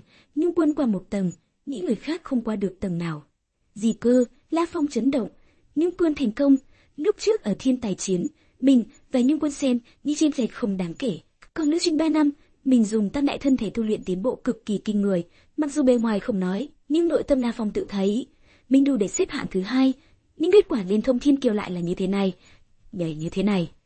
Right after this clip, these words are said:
Hơn nữa vừa rồi," Ô Tạp kích động nói, "quốc chủ Nguyên Thần Vũ Trụ Quốc đã xuất hiện ở Hỗn Độn Thành, nhận Nhung Quân làm đệ tử." Vũ trụ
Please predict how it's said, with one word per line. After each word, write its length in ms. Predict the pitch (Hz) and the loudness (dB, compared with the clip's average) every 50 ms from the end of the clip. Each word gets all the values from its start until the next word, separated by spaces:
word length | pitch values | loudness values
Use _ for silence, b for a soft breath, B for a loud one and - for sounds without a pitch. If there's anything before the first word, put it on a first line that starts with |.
| _ _ _ | _ _ _
Hơn 220 | - 302 311 277 | -4 0 2 2
nữa 220 | 285 294 294 370 403 - | 2 2 0 -2 -2 -2
vừa 120 | 302 233 | -2 -2
rồi," 300 | 214 214 233 220 220 226 b b b b b _ _ | 0 0 0 0 0 -2 b b b b b _ _
Ô 120 | - 262 240 | -4 -2 -2
Tạp 240 | - 202 196 - | -2 -6 -6 -6
kích 140 | - 302 - | -8 -6 -4
động 220 | 240 226 - - 208 | -4 -4 -4 -4 -4
nói, 280 | 202 196 202 254 339 - _ _ _ _ _ _ _ _ _ - | -4 -2 0 -2 -2 -2 _ _ _ _ _ _ _ _ _ -2
"quốc 120 | 427 440 | -2 0
chủ 140 | - - 277 | 0 0 0
Nguyên 220 | 226 220 247 269 269 | 0 2 2 2 2
Thần 200 | 262 233 190 180 | 2 -2 -4 -6
Vũ 140 | - - | -8 -8
Trụ 120 | - - - - | -8 -8 -6 -4
Quốc 180 | 311 403 403 - _ _ _ - | -2 -4 -4 -6 _ _ _ -12
đã 120 | 247 330 | -10 -6
xuất 160 | - - - | -4 -4 -4
hiện 180 | - 330 311 - | -2 -4 -4 -4
ở 60 | - | -6
Hỗn 200 | 180 175 175 285 | -8 -6 -4 -4
Độn 160 | 294 294 - - | -2 -4 -4 -4
Thành, 240 | - 240 220 196 b b b b b b b b - | -4 -4 -4 -4 b b b b b b b b -6
nhận 140 | 247 - - | -6 -4 -2
Nhung 160 | - 269 269 262 | 0 0 2 2
Quân 220 | - 262 254 240 | 2 0 0 0
làm 200 | 233 220 185 170 | -2 -4 -4 -4
đệ 160 | 196 196 196 - | -4 -4 -2 -2
tử." 220 | - 240 208 185 b b b b b b b b b b _ | 0 0 0 -2 b b b b b b b b b b _
Vũ 120 | - - - | -12 -10 -4
trụ 180 | - 381 370 | -4 -4 -4